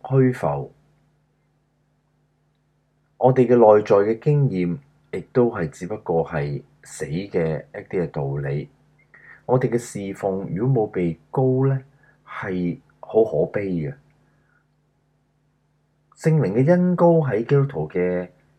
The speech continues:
經歷裏邊，啊，喺佢生命嘅當中，如果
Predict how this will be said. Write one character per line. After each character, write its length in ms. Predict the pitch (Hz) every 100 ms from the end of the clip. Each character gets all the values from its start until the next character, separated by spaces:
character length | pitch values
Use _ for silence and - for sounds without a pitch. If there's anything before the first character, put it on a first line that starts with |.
| _
經 240 | 147 143
歷 60 | 110 -
裏 340 | 92 87 85 82
邊， 420 | 87 78 76 73 _ _ _ _ _ _ _ _
啊， 280 | 80 73 - -
喺 220 | 92 110
佢 220 | 110 87
生 320 | - 127 120
命 140 | 87 78
嘅 100 | 80
當 320 | 98 95 95
中， 320 | - 95 71 - _ _ _ _ _ _ _ _ _ _ _
如 200 | - 104
果 160 | 151 190